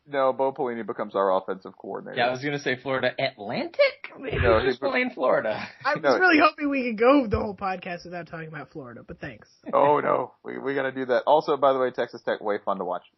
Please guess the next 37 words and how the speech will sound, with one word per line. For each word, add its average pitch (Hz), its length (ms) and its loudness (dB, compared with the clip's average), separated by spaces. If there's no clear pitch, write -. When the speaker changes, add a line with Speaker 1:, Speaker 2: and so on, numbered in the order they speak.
Speaker 1:
Wait, 127 160 2
just 139 240 -6
so 131 540 4
awesomely 110 880 0
aggressive 107 640 -2
and 104 320 -6
did 107 200 -4
not 101 280 -2
care 101 540 2
at 98 140 6
all 98 480 6
about 98 500 4
calling 101 400 2
two 104 220 -6
onsides 98 640 2
in 98 80 -6
a 98 40 -2
row 95 380 2
and 87 120 -4
being, 107 340 -2
and 117 160 -2
being 156 300 2
so 151 280 6
irksome 120 520 0
to 104 220 -2
Bob 110 240 4
Stoops 107 320 -8
and 104 80 -6
O 101 80 2
U 101 200 -4
football 104 420 2
that 92 140 -6
they 95 120 -4
tweeted 107 360 -10
out, 95 340 4
you 117 120 -10
know, 95 320 -2